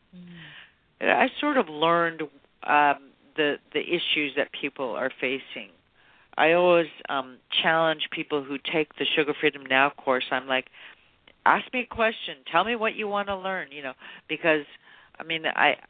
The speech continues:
Speaker 2: I like to think that I know most of the questions, but I always encourage people, "Ask me your questions," 'cause anybody who takes the course, I then alter the programs and I can add those questions. I can't add it to the book right now, but I can add it to the program.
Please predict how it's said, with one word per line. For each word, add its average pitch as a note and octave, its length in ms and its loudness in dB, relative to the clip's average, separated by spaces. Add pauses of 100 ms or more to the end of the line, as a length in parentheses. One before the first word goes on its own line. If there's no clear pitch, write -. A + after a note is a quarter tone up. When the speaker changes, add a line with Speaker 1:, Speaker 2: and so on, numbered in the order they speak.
(160)
Speaker 2:
I D3 400 0 (120)
like C#3 340 0
to F#3+ 100 -14
think D#3 280 -16
that D3 160 -8
I C#3 360 -8 (140)
know D#3 140 -4
most C#3+ 340 -10
of D3+ 80 -12
the - 80 -20
questions, C3+ 460 -10
but B2+ 100 -4
I C3+ 120 2
always F3 320 0 (160)
encourage D3+ 440 -6
people, C#3+ 380 -8
"Ask - 300 2
me E3 80 -14
your C#3 100 -14
questions," C3+ 460 -10 (540)
'cause D3+ 180 -8
anybody E3 340 -6
who - 140 -10
takes C#3+ 200 -6
the C#3 60 -18
course, C3+ 340 -10
I B2+ 120 -2
then B2+ 300 -10
alter C3 460 -8 (320)
the C#3 80 -4
programs C3 520 -4 (200)
and C3 100 -12
I A2+ 100 -4
can B2 200 -10
add A#2+ 260 2
those B2 160 -2
questions. - 440 -8 (300)
I A3 100 4
can't A3+ 280 2
add G3+ 180 6
it F#3+ 140 -4
to F3+ 120 -4
the E3 80 -10
book A3 220 -2
right E3+ 220 0
now, D#3+ 140 -2
but D#3 180 -6
I C#3+ 80 -2
can - 180 -14
add C3 240 -8
it A#2+ 140 -20
to D3+ 100 -16
the - 80 -18
program. B2+ 360 -8